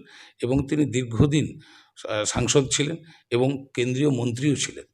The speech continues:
এখন আবার দু হাজার এগারো, ষোলো এবং দু হাজার তেইশে তিনি আমাদের মুখ্যমন্ত্রী। মানুষ কেন তিন তিনবার ওনাকে, আহ, মুখ্যমন্ত্রী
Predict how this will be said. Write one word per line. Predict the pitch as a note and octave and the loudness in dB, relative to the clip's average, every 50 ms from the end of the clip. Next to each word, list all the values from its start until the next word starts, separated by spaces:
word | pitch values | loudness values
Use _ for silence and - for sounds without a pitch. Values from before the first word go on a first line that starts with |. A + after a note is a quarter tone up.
| _ - - - - _ _ - - - - - | _ -20 -20 -20 -20 _ _ -16 -16 -8 -2 2
এখন | A#2+ A#2 A#2 - E3 F#3 F#3 F3+ | 2 2 2 2 0 0 2 2
আবার | C#3 C3 D3 E3+ F#3+ A3 - B2 | 0 0 -2 -2 -4 -6 -6 -4
দু | B2 A2 | -2 0
হাজার | A#2+ A#2 A#2+ B2 A2+ | 0 0 2 2 2
এগারো, | A2 A2 A2+ A2+ A2 A#2+ A2+ | 0 0 -2 -2 -2 -2 -4
ষোলো | A2+ - - A#2 A2 A#2 A#2+ A#2 | -4 -4 -4 -4 -2 0 0 0
এবং | A2 G#2 G#2 B2 F3 A#3 - - | -2 -2 -4 -6 -8 -8 -10 -10
দু | G#2+ G2 | -10 -8
হাজার | F2 G2 F#2 F#2 G#2+ - _ _ | -8 -8 -8 -10 -10 -12 _ _
তেইশে | - F2 E2+ E2 - - - | -16 -14 -14 -12 -12 -12 -12
তিনি | F#3 - - F#2+ - C4 C#4+ - _ _ _ _ _ _ | -14 -14 -14 -12 -10 -10 -12 -12 _ _ _ _ _ _
আমাদের | - G2 G2+ G#2+ C3 C#3 | -12 -10 -6 -4 -4 -4
মুখ্যমন্ত্রী। | B2+ B2+ B2 B2 - B2+ G#2 E2+ - - - - - _ _ - - - - - _ _ _ _ _ - - _ _ _ _ _ - | -4 -4 -6 -6 -6 -6 -6 -6 -8 -12 -16 -20 -20 _ _ -20 -20 -20 -20 -20 _ _ _ _ _ -20 -20 _ _ _ _ _ -6
মানুষ | - B2 C3 D3 F#3 G3+ F#3+ - | 0 2 4 4 4 2 0 -2
কেন | - - D#3+ F3 G#3 A3 G#3+ | -2 0 0 2 2 2 0
তিন | - - F#3+ F#3+ F#3 F#3 | 0 0 0 2 2 0
তিনবার | F#3 F3+ F3 E3 E3 - - - | 0 -2 0 0 -2 -2 -2 -4
ওনাকে, | A#2 B2+ A#2+ A2 - B2+ A2+ G#2+ - - - _ _ _ - D2+ | -6 -6 -6 -4 -4 -4 -4 -4 -4 -8 -16 _ _ _ -14 -10
আহ, | F#2+ F#2+ - C2+ - - G2 | -10 -10 -10 -12 -14 -12 -10
মুখ্যমন্ত্রী | A2+ A#2 - - B2+ B2 A#2 A2+ A2 | -10 -8 -6 -6 -6 -6 -6 -8 -10